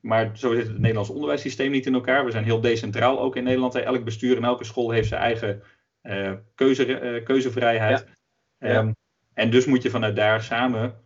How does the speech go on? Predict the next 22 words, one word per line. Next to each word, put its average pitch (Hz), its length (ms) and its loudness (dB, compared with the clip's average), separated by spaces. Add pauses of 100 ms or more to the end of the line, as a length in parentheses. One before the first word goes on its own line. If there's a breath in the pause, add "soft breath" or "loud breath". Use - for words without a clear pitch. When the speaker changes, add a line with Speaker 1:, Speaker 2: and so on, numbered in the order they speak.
(120)
Speaker 1:
kijken, 110 320 -4
hoe 120 200 -6
gaan 107 180 0
wij 123 160 6
dat 113 260 0
organiseren? 107 760 -2
En 120 80 -10
dat 113 160 -4
kost 135 240 -2
even 101 240 -4
tijd. 135 340 -2 (440 loud breath)
Maar 127 100 -10
die 110 100 -4
win 120 140 0
je 104 80 -2
terug 127 280 4
doordat 113 280 2
je 123 80 0
op 101 60 -2
een 110 60 -4
gegeven 104 200 0
moment 104 120 -4